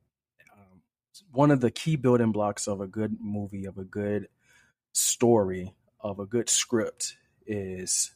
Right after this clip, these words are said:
stakes and conflict. Um, throughout this movie, I never really felt scared for Scott, for Hope, Cassie, any of them.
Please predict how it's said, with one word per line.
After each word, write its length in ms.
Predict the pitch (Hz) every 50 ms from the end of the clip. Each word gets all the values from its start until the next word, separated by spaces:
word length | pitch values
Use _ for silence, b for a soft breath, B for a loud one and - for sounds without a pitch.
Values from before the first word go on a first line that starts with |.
| _ _ _
stakes 800 | - - - - - 131 135 135 131 131 131 - - - - - _ _
and 180 | - 101 98 -
conflict. 720 | - 101 95 92 90 - - 85 85 - _ _ - - - _ _ _ _ _ _ _ _ _ _ _ _ _ _ _ _ _ _ _ _ _ _ _ _ _ _ _ _ -
Um, 60 | 113 110 107 104 101 98 _ _ _ _ _ _ _ _ _ _
throughout 320 | 127 120 123 123 131 131
this 140 | - 135 123
movie, 280 | 127 131 135 120 117 110
I 60 | 107
never 260 | 110 117 117 113 113
really 280 | 110 113 113 107 107 104
felt 580 | - - _ _ _ - 123 120 113 104 - _ _ _ _ _ _ _
scared 680 | - - - - - - 113 117 107 101 95 92 - - _ _
for 240 | 104 107 98 90 98
Scott, 520 | - - - - - 107 101 98 92 - - _ _ _ _ _ _ _ _ _ _
for 160 | 110 104 101
Hope, 400 | 101 101 98 95 95 95 92 - _ _ _ _ _ _ _ _ _ _ _ _ _ _ _ _ _ _ _ _ _
Cassie, 460 | - - 113 101 104 - - 110 95
any 140 | 98 95 87
of 80 | 85 -
them. 160 | - -